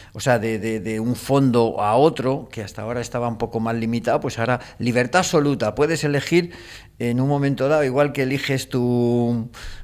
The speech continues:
quién, quién tienes de telefonía, de empresa de telefonía, pues eliges tu empresa de esto y, la, y te cambias cuando te, el,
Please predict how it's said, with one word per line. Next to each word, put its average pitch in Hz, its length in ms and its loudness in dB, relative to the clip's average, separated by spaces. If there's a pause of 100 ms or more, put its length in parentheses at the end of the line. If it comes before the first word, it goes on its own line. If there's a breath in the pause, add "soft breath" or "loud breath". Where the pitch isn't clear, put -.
(120 loud breath)
quién, 135 320 4
quién 131 360 0
tienes 135 340 4
de 127 120 4
telefonía, 135 840 4 (300)
de 123 160 4
empresa 123 280 2
de 143 60 4
telefonía, 143 600 2
pues 123 160 -2
eliges 135 420 0
tu 113 280 2
empresa 127 560 0
de 139 80 2
esto 165 180 -2
y, 185 80 -2
la, 123 260 0
y 123 80 -4
te 107 200 -6
cambias 139 640 0
cuando 113 580 -2
te, - 160 -6
el, 117 160 -2